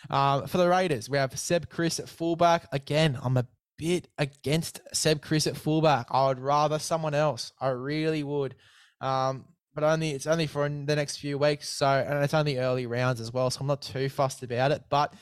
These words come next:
you know, I don't think he's a fullback for me. I think he'd be much more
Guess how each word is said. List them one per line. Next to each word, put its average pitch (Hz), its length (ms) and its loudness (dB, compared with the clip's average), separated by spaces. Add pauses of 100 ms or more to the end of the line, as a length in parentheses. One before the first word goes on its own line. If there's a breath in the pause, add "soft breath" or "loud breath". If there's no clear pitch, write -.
(300 loud breath)
you 135 120 -6
know, 135 140 0
I 135 80 2
don't 143 160 4
think 139 140 -4
he's 127 140 -6
a 123 40 -4
fullback 156 360 -2
for - 100 -16
me. 143 160 0
I 131 80 2
think 135 160 -8
he'd 123 100 -10
be 127 120 -6
much 135 320 -4 (100)
more 135 500 -4